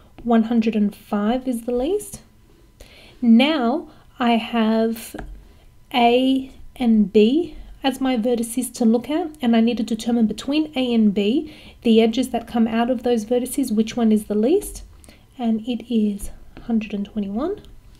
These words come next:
Now I need to look at vertices A, oops, sorry, vertices A, B, and D, and out of A, B, and D, which one has the smallest edge,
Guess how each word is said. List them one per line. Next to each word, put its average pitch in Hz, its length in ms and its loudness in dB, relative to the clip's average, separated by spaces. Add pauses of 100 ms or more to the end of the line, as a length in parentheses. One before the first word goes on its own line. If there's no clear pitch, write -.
(480)
Now 247 320 0
I 262 80 -2
need 240 300 -4
to 220 500 4 (100)
look 214 240 -2
at 220 260 -2 (140)
vertices 220 760 -2
A, 285 100 -2
oops, 359 320 -6
sorry, 240 320 -6 (320)
vertices 226 580 -2
A, 240 200 0
B, 220 380 2
and 254 320 2
D, 339 360 0 (260)
and 240 140 -2
out 302 180 0
of - 220 -2
A, 240 160 0
B, 226 240 2
and 208 160 4
D, 277 320 2 (320)
which 240 360 -4
one 240 180 0
has 220 400 -2
the 214 340 -6 (120)
smallest 220 720 -4 (160)
edge, 359 480 -4